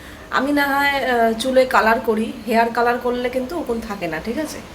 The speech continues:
তো আমি না হয় চুলে কালার করি, তাই উকুন আমার মাথায় আসে না। কিন্তু তাতান তো ওইসব করে না, তাতান তো এখন স্কুলে পড়ছে। ওর বয়সে আমি যখন স্কুলে পড়তাম, আমার মাথায় উকুন ভর্তি ছা-, থাকতো। ওই একটা কি শা-, শ্যাম্পু বেরিয়েছিল, মেডি-,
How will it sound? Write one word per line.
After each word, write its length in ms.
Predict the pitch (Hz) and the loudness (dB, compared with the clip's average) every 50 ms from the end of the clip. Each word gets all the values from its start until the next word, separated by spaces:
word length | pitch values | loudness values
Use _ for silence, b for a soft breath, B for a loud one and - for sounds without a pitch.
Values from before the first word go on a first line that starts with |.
| B B B B B B B B B B B - | B B B B B B B B B B B -4
তো 80 | 202 208 | 0 2
আমি 200 | 214 247 294 294 | 2 4 4 4
না 100 | 302 294 | 4 4
হয় 140 | 302 311 302 | 4 2 2
চুলে 240 | 302 302 285 277 277 | 0 -2 -2 0 0
কালার 260 | 262 240 233 240 254 | 2 4 4 4 2
করি, 240 | 254 285 302 381 392 - | 0 -2 -2 -2 0 2
তাই 200 | 285 269 269 262 | 2 4 4 4
উকুন 220 | 247 - 254 247 | 2 2 0 0
আমার 200 | 240 233 226 233 | 0 2 2 0
মাথায় 280 | 226 214 220 220 226 214 | 0 0 -2 -2 -2 -2
আসে 260 | 190 185 - - 190 | -2 0 -2 -2 -4
না। 140 | 180 175 175 - B B B B B B B B | -4 -6 -8 -10 B B B B B B B B
কিন্তু 160 | 262 254 269 | -6 -2 2
তাতান 320 | - 247 233 226 262 269 262 | 4 4 4 4 2 -2 0
তো 60 | 302 302 | 0 -2
ওইসব 220 | 294 285 302 294 294 - | 0 0 -2 -4 -4 -2
করে 160 | 277 277 269 | -2 0 0
না, 160 | 247 196 175 | 0 0 0
তাতান 280 | - 196 214 247 247 247 233 | -2 -2 -2 -2 -4 -4 -4
তো 60 | 269 | -4
এখন 180 | 254 262 269 254 | -4 -4 -4 -6
স্কুলে 280 | - - 262 254 262 233 | -4 -2 2 2 2 4
পড়ছে। 360 | 233 220 - - - 190 170 - - | 2 0 0 0 -2 -4 -4 -2 0
ওর 180 | 202 233 247 | 2 4 4
বয়সে 340 | 262 262 262 262 262 262 302 | 6 6 6 6 4 2 0
আমি 140 | 277 277 277 | -4 -2 -2
যখন 180 | 294 294 294 285 | -2 -2 -2 -4
স্কুলে 320 | 285 - - 254 262 269 262 | -4 -4 -2 0 0 0 0
পড়তাম, 300 | 269 262 - 302 285 277 | -2 -4 -6 -4 -4 -2
আমার 160 | 254 254 247 | -2 -2 -2
মাথায় 260 | 254 254 254 277 269 | -4 -4 -4 -2 -2
উকুন 240 | 247 226 247 262 240 | -2 -2 -2 -4 -2
ভর্তি 320 | 226 220 220 214 220 240 220 220 | -2 -2 -4 -4 -4 -6 -6 -6
ছা-, 140 | - 175 - - - | -8 -10 -12 -10 -8
থাকতো। 320 | 180 175 170 - - - - - B B B B B B B B B B B B | -8 -8 -8 -10 -14 -14 -14 -14 B B B B B B B B B B B B
ওই 140 | 220 226 233 | 2 2 4
একটা 220 | 233 233 254 247 | 4 2 -2 -4
কি 400 | 247 247 247 240 240 240 240 240 220 - - - | -4 -4 -4 -2 -2 -2 -2 -2 -4 -6 -12 -12
শা-, 400 | - - 233 190 190 190 196 196 | -10 -6 -4 -2 -2 0 0 0
শ্যাম্পু 380 | 196 - 202 202 220 220 247 233 | 0 0 2 2 2 2 0 0
বেরিয়েছিল, 520 | 214 214 208 220 214 214 214 214 202 202 | 0 0 2 2 2 2 2 0 -2 -2
মেডি-, 460 | 202 208 202 202 196 214 214 214 214 | -2 -2 -2 -2 0 0 2 2 0